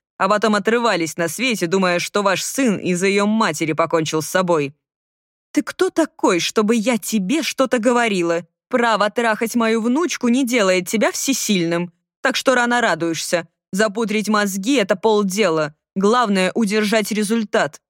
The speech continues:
"О, ну вы его удерживали на протяжении пятнадцати лет. Браво! Но теперь баста. У Светы есть я.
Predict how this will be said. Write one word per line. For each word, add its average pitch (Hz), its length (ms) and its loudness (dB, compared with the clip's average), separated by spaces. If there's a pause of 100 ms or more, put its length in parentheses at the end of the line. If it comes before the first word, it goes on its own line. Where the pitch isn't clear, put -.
(560)
"О, 175 500 4
ну 175 240 0
вы 185 200 2
его 240 260 0
удерживали 202 680 2
на 214 120 0
протяжении 196 680 0
пятнадцати 185 680 -2
лет. 202 440 0 (280)
Браво! 180 640 0 (300)
Но 196 140 2
теперь 226 340 0
баста. 190 640 -2 (240)
У 175 80 -2
Светы 190 320 0
есть 185 340 -2
я. 185 300 -2